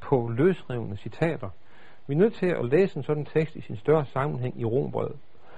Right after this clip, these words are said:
Og lige forud her tales der jo om Gud, som ikke sparede sin søn,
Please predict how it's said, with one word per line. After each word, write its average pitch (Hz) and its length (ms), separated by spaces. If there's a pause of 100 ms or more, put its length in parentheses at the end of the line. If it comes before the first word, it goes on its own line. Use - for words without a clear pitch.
(240)
Og 147 80
lige 240 260
forud 190 580
her 143 240
tales 175 460
der 131 100
jo 113 160
om 123 240
Gud, 180 240
som 135 200
ikke 170 140
sparede 147 520
sin 113 180
søn, 156 320